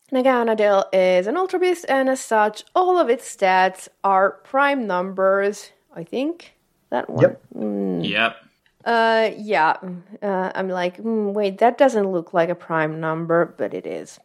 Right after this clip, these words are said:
Speaker 1: I d-, is, is a hundred and twenty-one a prime number? I feel like it's
Speaker 3: Yes,
Speaker 1: not, but
Speaker 3: it is.
Speaker 1: Okay.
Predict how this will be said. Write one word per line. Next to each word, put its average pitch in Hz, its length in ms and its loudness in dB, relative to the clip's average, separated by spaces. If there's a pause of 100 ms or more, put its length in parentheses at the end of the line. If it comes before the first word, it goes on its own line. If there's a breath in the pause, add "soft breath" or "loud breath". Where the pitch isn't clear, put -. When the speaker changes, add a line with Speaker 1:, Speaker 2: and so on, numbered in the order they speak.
(280)
Speaker 1:
I 240 100 4
d-, 415 80 2 (340)
is, 403 160 4
is - 60 -8
a - 40 0
hundred 523 800 -2
and 494 80 -4
twenty-one 508 480 0
a 508 40 -12
prime 480 240 0
number? 466 380 2
I 349 260 -2
feel 311 140 -2
like 294 120 0
it's 277 80 -4
Speaker 3:
Yes, 123 320 -2
Speaker 1:
not, 156 120 -16 (120)
but - 160 -4
Speaker 3:
it 98 100 -6
is. - 240 -14 (200)
Speaker 1:
Okay. 220 320 0